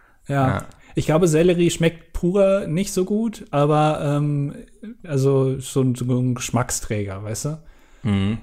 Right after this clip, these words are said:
Speaker 1: Aber, äh, ich, ich merk schon, du versuchst die Frage möglichst seriös zu antworten, weil du ja mittlerweile auch so ein bisschen unser Ernährungsexperte bist.
Speaker 2: Definitiv, kann man so sagen, ne? Also
Speaker 1: Ja.
Speaker 2: ich bin, ähm, der, äh, wie hieß er noch?
Speaker 1: Biggest
Speaker 2: Nicht Ayman
Speaker 1: Loser.
Speaker 2: Abdallah.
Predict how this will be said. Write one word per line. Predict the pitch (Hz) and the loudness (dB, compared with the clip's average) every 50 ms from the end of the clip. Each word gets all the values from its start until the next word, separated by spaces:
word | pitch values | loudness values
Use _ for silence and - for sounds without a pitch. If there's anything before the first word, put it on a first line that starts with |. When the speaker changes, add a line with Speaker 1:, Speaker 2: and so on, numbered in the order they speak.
| - - - | -10 -14 -8
Speaker 1:
Aber, | - 139 131 135 135 135 139 - - | -4 -2 0 2 2 2 2 0 0
äh, | 147 135 135 135 131 135 135 - - | 0 0 2 2 2 0 -2 -4 -10
ich, | - 180 156 135 - | -6 -4 -2 2 4
ich | 190 170 127 | 4 4 4
merk | 165 202 233 - | 6 4 4 4
schon, | - 165 139 | 4 2 2
du | 135 | 4
versuchst | 123 143 143 160 185 - - | 4 4 4 4 2 0 0
die | - 160 151 147 156 | 2 2 4 2 2
Frage | - - 147 147 170 175 156 | 0 0 2 2 4 4 4
möglichst | 135 139 156 202 196 - 185 170 - - - - 135 | 2 2 2 0 0 0 0 0 -2 -4 -6 0 0
seriös | 147 147 - 151 139 151 180 170 - | 2 2 4 4 4 4 2 2 0
zu | - 143 | 0 0
antworten, | 143 135 - 139 127 131 123 | 0 2 2 2 0 2 0
weil | - 107 139 185 | 0 2 2 2
du | 226 | 2
ja | 220 202 175 | 2 2 2
mittlerweile | 160 156 160 - 202 190 160 147 143 160 | 2 0 0 0 0 0 0 0 0 0
auch | 139 143 | -2 -2
so | - - 160 | -2 -2 -2
ein | 131 120 | -2 0
bisschen | 131 123 - - 185 170 | -2 -2 -2 -4 -4 -4
unser | 170 156 151 160 156 | -4 -2 -2 -2 -2
Ernährungsexperte | 156 185 196 240 226 170 135 123 - - 120 - - - 107 104 95 104 | -2 0 2 2 2 2 2 0 -2 -6 -10 -8 -8 -6 -6 -6 -6 -8
bist. | - - 90 - - - - | -8 -8 -10 -10 -10 -10 -10
Speaker 2:
Definitiv, | 120 101 - 131 127 147 139 127 - 135 110 - | -4 0 2 2 2 2 2 2 2 0 -2 0
kann | - 113 | 0 0
man | 120 113 | 0 0
so | 113 107 | 0 2
sagen, | 107 110 101 92 90 90 | 2 4 4 4 2 0
ne? | 98 120 135 | -2 -4 -4
Also | 110 113 117 139 | -4 -2 -2 0
Speaker 1:
Ja. | 120 107 | 0 -2
Speaker 2:
ich | - - | -2 -4
bin, | - 113 107 107 104 104 104 - - - - - - - - - - - - - | -4 -2 -2 -2 -2 -4 -8 -12 -20 -20 -20 -20 -20 -20 -20 -20 -20 -20 -14 -8
ähm, | - 107 101 95 98 95 92 92 | -4 -2 0 0 0 -2 -2 -2
der, | - 101 98 95 92 - - - - - _ - - 135 - - - - _ _ | -2 -2 0 0 0 -2 -4 -8 -18 -20 _ -20 -18 -18 -18 -18 -20 -20 _ _
äh, | - - - - - - 123 110 113 113 113 113 | -20 -20 -20 -16 -14 -12 -12 -10 -12 -12 -10 -6
wie | 127 127 | -6 -4
hieß | 127 131 147 - | -2 -2 -2 -2
er | 127 117 | 0 0
noch? | 110 107 98 95 95 - - - - - | 0 0 0 -2 -2 -6 -10 -16 0 2
Speaker 1:
Biggest | 160 165 180 156 | 4 6 6 4
Speaker 2:
Nicht | - - | 4 6
Ayman | 160 156 156 123 | 6 6 6 6
Speaker 1:
Loser. | 120 110 117 | 4 2 -2
Speaker 2:
Abdallah. | - - 113 117 110 110 101 98 110 | -2 -2 -2 -2 0 0 -2 -2 -4